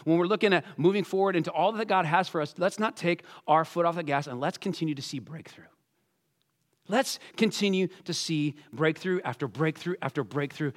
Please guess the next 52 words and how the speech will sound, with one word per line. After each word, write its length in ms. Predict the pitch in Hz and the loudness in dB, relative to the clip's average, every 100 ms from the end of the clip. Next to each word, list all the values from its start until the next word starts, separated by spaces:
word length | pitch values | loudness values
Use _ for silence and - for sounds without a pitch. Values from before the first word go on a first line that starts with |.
| - | -8
And 100 | - | -2
I 40 | 170 | 2
don't 80 | 214 | 4
know 60 | |
about 200 | 151 135 | 2 -2
you, 180 | 175 151 - | -2 -2 -2
I 80 | - | 2
want 160 | 180 170 | 2 2
that 140 | 160 | 0
more 120 | 135 | 0
in 80 | 127 | 0
my 120 | 147 | 2
life. 200 | 160 156 | 2 2
I 60 | 143 | 0
want 200 | 127 123 | -4 -2
that 180 | 131 117 | -4 -4
more 120 | 110 | -6
in 60 | 98 | -8
your 140 | 87 | -8
life. 340 | 78 76 - _ _ _ _ _ _ _ _ _ _ _ _ _ _ _ _ _ | -14 -20 -20 _ _ _ _ _ _ _ _ _ _ _ _ _ _ _ _ _
And 100 | 147 | -2
so, 240 | 143 165 135 - - - | 4 4 2 -6 -8 0
uh, 160 | 139 - | 0 2
it's 160 | 151 | 0
gonna 220 | - 180 202 | 4 2 2
be 80 | |
a 60 | 208 | 0
little 160 | 214 180 | 2 4
hard-hitting. 380 | 196 185 196 | 4 4 2
I 100 | 165 147 | 2 2
know 120 | 175 | 2
it's 100 | - | 0
gonna 160 | 220 | -4
be 80 | 190 | -4
kind 160 | 165 196 | -2 0
of 60 | |
a 40 | 165 | 0
herky-jerky 500 | 190 180 170 185 175 | -2 -4 -6 -6 -4
transition, 440 | 180 165 165 165 | -2 -2 0 -2
but 140 | 147 156 | 0 0
I 60 | 131 | 0
think 180 | 196 | -2
God 220 | 185 175 147 | 0 0 0
wants 200 | 160 160 | -4 -4
us 120 | - | -8
to 80 | 143 | -8
do 180 | 123 | -8
something 380 | 147 156 123 123 | -6 -6 -4 -6
this 160 | 117 - | -6 -6
morning, 320 | 120 113 110 - - | -6 -4 -6 -10 -14
and 100 | 110 | -8
hopefully 380 | 104 170 147 135 | -2 -2 -2 -4